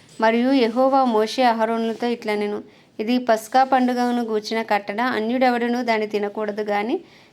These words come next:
వెండితో కొనబడిన దాసుడు సున్నతి పొందినవాడైతే దాన్ని తినవచ్చును." పరదేశియు, కూలికి వచ్చిన దాసుడును దాన్ని తినకూడదు. మీరు ఒక్క ఇంటిలోనే దాన్ని తినవలెను. దాని మాంసంలో కొంచెమైనను ఇంటిలో నుండి బయటికి తీసుకుని పోకూడదు.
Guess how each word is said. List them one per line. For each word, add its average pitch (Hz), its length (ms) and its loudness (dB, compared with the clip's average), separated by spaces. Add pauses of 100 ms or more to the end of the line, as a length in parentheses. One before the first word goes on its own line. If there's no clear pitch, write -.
వెండితో 262 400 2
కొనబడిన 240 520 2
దాసుడు 214 520 0
సున్నతి 233 380 -2
పొందినవాడైతే 220 880 0
దాన్ని 220 260 0
తినవచ్చును." 208 840 -6 (240)
పరదేశియు, 254 680 2
కూలికి 226 420 0
వచ్చిన 240 320 -2
దాసుడును 214 580 0
దాన్ని 226 260 2
తినకూడదు. 202 640 -6 (360)
మీరు 233 180 2
ఒక్క 220 260 2
ఇంటిలోనే 254 560 2
దాన్ని 240 240 2
తినవలెను. 214 680 0
దాని 220 220 2
మాంసంలో 220 640 -4
కొంచెమైనను 226 680 -4
ఇంటిలో 214 380 -4
నుండి 214 220 -2
బయటికి 202 420 -4
తీసుకుని 208 480 -6
పోకూడదు. 202 600 -8